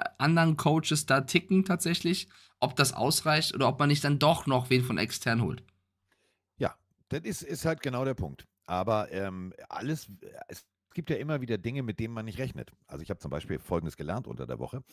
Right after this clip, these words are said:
Speaker 2: Im Jahr zweitausendvierzehn gab's übrigens ein Tinder-Match mitten in der Antarktis. Wie das funktioniert, da weiß ich nicht, aber war eine Pressemitteilung, die hat mich ziemlich irritiert. Und
Speaker 1: Pinguine.
Speaker 2: deswegen,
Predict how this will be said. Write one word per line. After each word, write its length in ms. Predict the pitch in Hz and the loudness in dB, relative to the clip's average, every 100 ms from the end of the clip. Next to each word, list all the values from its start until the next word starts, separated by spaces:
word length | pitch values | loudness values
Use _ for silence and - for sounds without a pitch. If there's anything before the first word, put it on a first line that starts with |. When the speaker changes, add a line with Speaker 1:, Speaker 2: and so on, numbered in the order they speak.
| - - _ | -20 -20 _
Speaker 2:
Im 120 | 85 | -6
Jahr 200 | 87 104 | -2 -2
zweitausendvierzehn 800 | - 101 113 98 98 190 - 62 | -4 -6 -4 -4 -2 -4 -4 -6
gab's 280 | 78 - - | -6 -6 -8
übrigens 400 | 95 95 101 - | -8 -8 -8 -8
ein 200 | 85 92 | -8 0
Tinder-Match 680 | - 208 185 127 143 - | 0 2 0 -2 -4 -6
mitten 280 | 90 131 - | -4 -4 -4
in 160 | 110 113 | -8 -6
der 120 | - | -6
Antarktis. 640 | 101 - 67 - 64 - - - | -6 -4 -6 -6 -12 -14 -18 -8
Wie 80 | |
das 160 | - 87 | -4 -2
funktioniert, 400 | 90 87 82 73 | -4 -8 -8 -8
da 100 | 65 | -4
weiß 180 | 76 - | -2 -2
ich 60 | |
nicht, 120 | 139 113 | -2 -2
aber 180 | 85 | -2
war 60 | 80 | -2
eine 100 | 73 | -4
Pressemitteilung, 680 | - 76 76 67 73 69 67 | -6 -6 -6 -4 -4 -4 -4
die 80 | |
hat 80 | 65 | -6
mich 120 | 69 | -6
ziemlich 260 | - 80 - | -8 -10 -8
irritiert. 360 | 67 71 131 - - - - - | -6 0 0 0 -8 -18 -18 -2
Und 220 | - 127 - | 2 2 2
Speaker 1:
Pinguine. 360 | 160 113 98 | 4 6 8
Speaker 2:
deswegen, 220 | 98 160 | 6 4